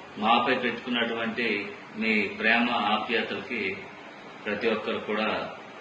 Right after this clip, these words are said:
నా హృదయపూర్వక కృతజ్ఞతలు తెలుపుతున్నాను. అలాగే మీరు ఈరోజు నాకు ఇచ్చినటువంటి ఈ Fortuner గిఫ్ట్‌ని నేను సున్నితంగా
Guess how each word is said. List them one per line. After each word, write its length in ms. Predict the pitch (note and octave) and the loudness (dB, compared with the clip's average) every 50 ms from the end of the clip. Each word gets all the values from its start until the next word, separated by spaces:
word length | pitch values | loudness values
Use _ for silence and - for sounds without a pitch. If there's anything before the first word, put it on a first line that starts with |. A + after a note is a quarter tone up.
| - - - - - - - | -16 -16 -16 -16 -16 -14 -8
నా 100 | - G2+ | -4 -2
హృదయపూర్వక 840 | G2+ G2 G2 G2 G#2 G2+ G2+ G#2+ G#2+ - G#2+ G2+ G2 F#2+ - G2 F#2+ | -2 -2 -2 -2 -2 -2 -2 -2 -2 -2 -4 -6 -6 -6 -6 -6 -6
కృతజ్ఞతలు 680 | F#2 - - G2+ G2 - G#2 G2+ G2+ F#2+ F#2+ - - | -6 -6 -8 -8 -8 -6 -6 -6 -6 -6 -6 -6 -6
తెలుపుతున్నాను. 640 | G#2+ G2 F#2+ - - G#2 F#2+ F#2+ F#2 F#2 G#2+ A#3+ A#3 - - - - - - - - - - - - - - | -4 -4 -4 -4 -4 -6 -6 -4 -6 -6 -8 -8 -10 -12 -14 -14 -14 -14 -14 -14 -14 -14 -14 -14 -14 -10 -4
అలాగే 220 | G2+ G#2+ A#2 A#2 A2+ | -2 0 0 2 2
మీరు 260 | A2 A#2 A#2+ A#2+ A#2+ | 4 4 4 4 4
ఈరోజు 720 | A#2 A2+ A2 A2 A#2 A#2+ A#2+ A#2+ B2+ B2 A#2 A2 A2 - - - - | 4 2 2 2 2 2 2 2 0 0 0 0 -2 -4 -6 -8 -4
నాకు 260 | G2+ G#2 G#2+ G#2 G#2+ G#2 | -2 -2 -2 0 -2 -4
ఇచ్చినటువంటి 840 | - - C3 B2+ B2 A2 B2 A#2+ A#2 A2 G#2+ A#2+ A2+ G#2 G2 F#2+ - - - - - | -4 -2 0 0 2 2 2 2 0 2 0 0 0 0 0 -2 -6 -10 -14 -10 -6
ఈ 40 | G#2 | -6
Fortuner 640 | G#2 G2+ - G#2+ A2+ A#2 A#2 - B2+ A#2+ G#2+ G2+ G#2+ | -6 -4 2 2 4 4 4 0 -2 -2 -4 -4 -6
గిఫ్ట్‌ని 640 | G#2+ G#2 - - C3+ A#2+ A2+ G#2 G2 F#2+ G2 G2+ - - - - - - - - - - - - - - | -8 -8 -8 -6 -4 -2 0 0 0 0 -4 -4 -8 -10 -12 -14 -14 -14 -14 -14 -14 -14 -16 -14 -6 0
నేను 340 | G#2 G#2+ G#2 G#2 G2+ G2+ G2 | 2 2 2 2 0 -4 -4
సున్నితంగా 840 | - - A2+ A2+ A2 A#2 B2 A#2 A2 A2 A2 G#2+ G2+ F#2 - - | -6 -6 -4 -4 -4 -2 -2 -2 0 0 0 0 0 -2 -4 -6